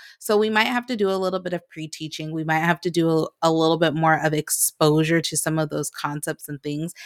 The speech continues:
And that's okay. We just always wanna be mindful of, like, when we're picking things, especially when I think we get into trying to assess how much knowledge a child has about something,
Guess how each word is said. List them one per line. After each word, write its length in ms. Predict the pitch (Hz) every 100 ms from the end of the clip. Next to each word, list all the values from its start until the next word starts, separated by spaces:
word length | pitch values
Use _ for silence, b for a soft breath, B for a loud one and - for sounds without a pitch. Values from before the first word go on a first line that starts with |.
| B -
And 160 | 214
that's 260 | 220 240 214
okay. 460 | 170 - 160 175
We 160 | 214 202
just 180 | 185 -
always 320 | 175 185 175
wanna 140 | 180
be 160 | 170 160
mindful 500 | 156 151 156 156 156
of, 140 | 147 147
like, 160 | 151 160
when 160 | 151
we're 120 | 156
picking 440 | - 254 247 208 202
things, 260 | 202 190
especially 720 | 180 - 175 170 - 220 214 B B B
when 140 | 175 170
I 60 |
think 260 | 160 160 156
we 100 | 156
get 200 | 160 156
into 600 | 160 151 - 160 151 147 B B
trying 240 | - 170 160
to 120 | 160
assess 500 | 160 - 151 147 -
how 120 | 160
much 320 | 151 147 147
knowledge 400 | 151 143 147 147
a 40 | 143
child 280 | 147 143
has 400 | 135 - 143 147
about 280 | 165 185 196
something, 460 | - 196 196 196